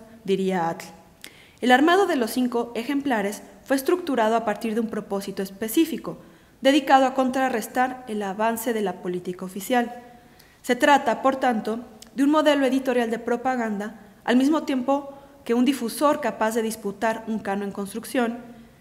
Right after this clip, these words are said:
basado en lo que Atl llamó la expansión comunista.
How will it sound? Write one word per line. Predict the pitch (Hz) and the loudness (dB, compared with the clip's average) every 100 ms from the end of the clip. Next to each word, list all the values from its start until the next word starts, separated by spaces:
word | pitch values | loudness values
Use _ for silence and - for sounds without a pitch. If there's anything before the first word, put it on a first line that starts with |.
| - | 0
basado | 233 247 302 302 | 4 4 4 2
en | 269 | 2
lo | - | 0
que | 220 - | -4 -2
Atl | 226 233 226 | -2 0 -2
llamó | 202 208 254 294 - - - | -2 0 -2 -4 -10 -20 -12
la | 202 | -8
expansión | 196 196 196 202 196 | -6 -4 -4 -4 -4
comunista. | 196 175 165 165 - | -4 -4 -6 -8 -12